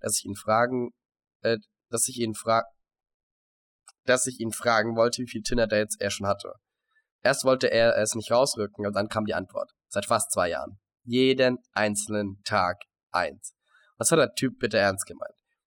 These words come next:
Der Typ hat Schulungen, Bücher und alles, was dazugehört, durchlebt. Was Dating betrifft und Spiel mit Frauen betrifft. Girl, your fucking grammatics. Ähm,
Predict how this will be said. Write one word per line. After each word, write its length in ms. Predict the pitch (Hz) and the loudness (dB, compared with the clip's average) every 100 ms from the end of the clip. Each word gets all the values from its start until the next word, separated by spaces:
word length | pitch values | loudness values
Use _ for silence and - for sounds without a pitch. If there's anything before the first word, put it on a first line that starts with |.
| - | -12
Der 100 | 107 | 0
Typ 220 | 170 143 | 0 2
hat 120 | 123 | 2
Schulungen, 460 | - 156 147 135 135 | 4 4 4 2 0
Bücher 260 | 139 135 | -2 0
und 80 | 120 | 0
alles, 300 | - 120 123 113 | 0 0 0 0
was 200 | 110 - | -4 -4
dazugehört, 1000 | 110 107 _ - - 120 107 107 104 - _ | -10 -10 _ -10 -6 0 2 2 0 -6 _
durchlebt. 520 | 110 - 85 82 _ _ _ _ _ | -8 -6 -6 -8 _ _ _ _ _
Was 140 | 107 - | -6 0
Dating 220 | 117 120 | 0 0
betrifft 320 | 110 120 - | -2 -2 -2
und 80 | 110 | -8
Spiel 260 | - 107 101 | -8 -6 -6
mit 140 | 95 | -6
Frauen 320 | - - 87 - | -6 -6 -6 -8
betrifft. 480 | - - - - - _ _ _ _ _ - | -16 -16 -16 -20 -20 _ _ _ _ _ -18
Girl, 300 | - 78 - _ _ _ | -12 -12 -12 _ _ _
your 80 | - | -16
fucking 240 | - 98 - | -6 2 2
grammatics. 760 | 92 85 87 71 - - - _ _ _ _ _ _ _ _ _ _ - | 2 0 -2 -2 -8 -10 -10 _ _ _ _ _ _ _ _ _ _ 0
Ähm, 460 | 113 117 113 104 | 2 2 0 -4